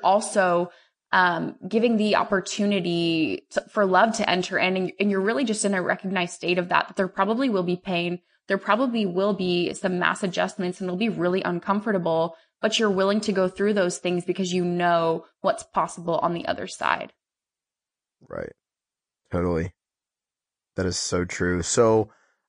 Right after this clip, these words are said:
Speaker 2: uh, last question, and I'm putting you on the spot here. What is your definition of love?
Speaker 1: Ooh, this is a tough one.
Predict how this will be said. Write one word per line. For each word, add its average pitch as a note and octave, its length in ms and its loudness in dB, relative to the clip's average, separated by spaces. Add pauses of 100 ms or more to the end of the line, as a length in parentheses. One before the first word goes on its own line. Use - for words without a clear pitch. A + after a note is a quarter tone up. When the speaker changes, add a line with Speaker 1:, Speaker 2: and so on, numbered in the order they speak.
(160)
Speaker 2:
uh, G#2+ 220 2
last D#3 360 2
question, C3 440 2
and G#2 140 -4
I'm F#2+ 240 -2 (440)
putting D3 200 0
you A#2+ 100 2
on A2 100 2
the G2 60 -2
spot F#2+ 300 0
here. G#2 400 -2
What G#2+ 320 0
is C3 140 -2
your C3+ 100 2
definition G#2+ 600 -2
of E2+ 140 -8
love? F2 320 -4 (2000)
Speaker 1:
Ooh, C#4 460 4
this G#3+ 180 -4
is F#3+ 140 -6
a F#3 60 -10
tough - 400 -4
one. F3 380 -2